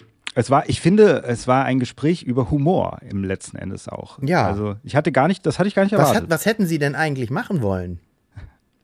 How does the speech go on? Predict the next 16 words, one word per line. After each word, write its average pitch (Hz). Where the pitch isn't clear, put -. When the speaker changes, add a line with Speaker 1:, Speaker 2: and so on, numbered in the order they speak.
Speaker 1:
Ich, 123
der, 147
so, 185
da 180
würde 202
ich -
mich 214
jetzt 196
nicht 226
aus 214
dem 185
Fenster 175
lehnen. 92
Also 120
ich, 143
äh, 139